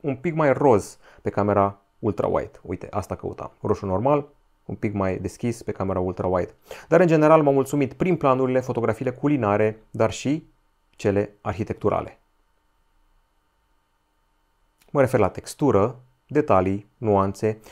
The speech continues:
plus posibilitatea de a mă juca cu acele filtre cinematografice. Totuși, nu vă așteptați la rezultate de flagship atunci când aveți de fotografiat un întreg oraș.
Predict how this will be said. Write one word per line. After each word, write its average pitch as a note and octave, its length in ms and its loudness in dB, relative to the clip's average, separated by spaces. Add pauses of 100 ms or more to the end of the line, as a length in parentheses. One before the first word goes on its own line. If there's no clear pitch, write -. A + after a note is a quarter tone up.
(100)
plus F3+ 240 -2
posibilitatea B2 520 -2
de A2+ 60 -2
a A2 40 0
mă A2 80 0
juca G#2 180 0
cu G#2 80 -6
acele G2 220 -4
filtre G#2+ 400 -4
cinematografice. F#2+ 840 -6 (800)
Totuși, F3 260 2
nu E3 80 2
vă F3 60 2
așteptați E3 340 0
la B2 60 0
rezultate G#2 960 0
de G2+ 140 0
flagship - 520 -2
atunci G#2+ 180 -4
când G#2 120 -4
aveți G#2 140 -2
de G#2+ 80 -6
fotografiat G2+ 520 -2
un G#2+ 100 -2
întreg G#2 440 -2
oraș. G#2 540 0